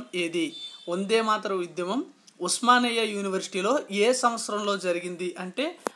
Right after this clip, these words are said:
మనకి ఆన్సర్ పంతొమ్మిది వందల ముప్పై ఎనిమిది.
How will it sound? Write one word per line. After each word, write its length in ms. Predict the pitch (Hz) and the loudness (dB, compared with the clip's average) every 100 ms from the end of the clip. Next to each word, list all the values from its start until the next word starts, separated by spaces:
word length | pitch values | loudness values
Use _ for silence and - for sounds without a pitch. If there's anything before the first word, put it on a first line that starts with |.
| - | -8
మనకి 240 | 185 185 190 - | -6 -6 -4 -2
ఆన్సర్ 300 | 185 185 247 254 - | -2 -2 -4 -4 -2
పంతొమ్మిది 480 | 190 190 214 220 202 | -2 -2 -4 -4 -4
వందల 260 | 190 190 208 294 - - - 185 | -2 0 0 0 -6 -18 -12 -6
ముప్పై 280 | 185 - 233 311 - _ - 170 | -6 -2 0 0 -6 _ -6 -4
ఎనిమిది. 320 | 175 170 170 | -4 -2 -2